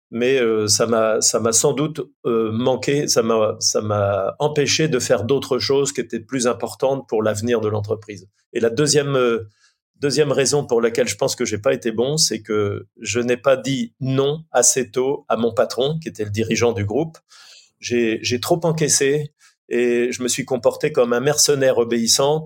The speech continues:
plutôt qu'un missionnaire qui a des convictions et qui a envie de, de donner sa, mettre sa patte dans le projet de l'entreprise. Et un jour, je lui ai dit un énorme non,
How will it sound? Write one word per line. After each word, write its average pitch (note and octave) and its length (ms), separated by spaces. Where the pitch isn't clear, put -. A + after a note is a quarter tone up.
plutôt B2+ 260
qu'un C3+ 160
missionnaire D3 760
qui B2 260
a C3+ 180
des A#2+ 220
convictions D3 840
et C3 160
qui C3 140
a B2 100
envie B2 360
de, A#2+ 520
de B2 80
donner B2+ 320
sa, G#2+ 760
mettre D3 220
sa - 180
patte D#3 440
dans A#2+ 160
le A#2 120
projet B2 320
de A2+ 80
l'entreprise. A2+ 600
Et A#2 80
un A#2 80
jour, C#3 240
je A2 120
lui B2 120
ai A#2+ 40
dit A#2+ 300
un A2 180
énorme B2+ 420
non, D3 260